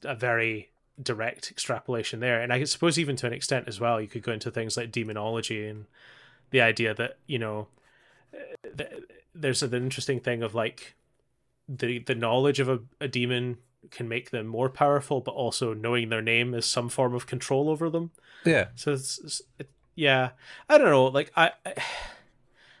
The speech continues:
Speaker 1: I don't wanna be too harsh on this episode because I don't think it's fundamentally bad. I think it's unfortunate that I think it's the least interesting of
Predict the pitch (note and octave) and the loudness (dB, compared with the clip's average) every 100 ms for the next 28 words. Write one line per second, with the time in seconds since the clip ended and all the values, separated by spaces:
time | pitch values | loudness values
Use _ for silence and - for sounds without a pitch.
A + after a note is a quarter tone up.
0 | _ - F3+ G#3+ G3 E3+ C3 - C3 A2+ | _ 8 8 8 4 4 0 0 0 2
1 | A#2 A#2 - C3+ A#2+ C3 B2+ C3+ C#3+ C3 | 0 0 -2 -4 -2 -2 -2 -2 -2 -2
2 | C3+ - B2+ D3 - C#3 B2 - - B2+ | -4 -2 0 0 -2 -6 -6 -6 -4 -4
3 | A#2+ A2+ A2+ G#2+ A#2 A2+ A2 G#2 A#2+ A#2+ | -4 -4 -6 -6 -6 -2 -2 0 0 0
4 | B2 - A#2+ C#3 - A2+ - A2 - - | -4 -4 -6 -6 -6 -6 -4 -6 -6 -10
5 | A2+ - A2+ - _ - - - - B2 | -10 -10 -10 -10 _ -20 -20 -10 -2 -2
6 | - A#2+ C#3 - B2 A#2+ A#2 B2 A#2 - | 0 -4 -4 -8 -4 -2 -2 -4 -6 -6
7 | - - A2 G#2+ _ _ _ _ _ B2 | -8 -6 -10 -12 _ _ _ _ _ -2
8 | A2 G#2+ G#2 G2+ - | -2 -2 -6 -10 -12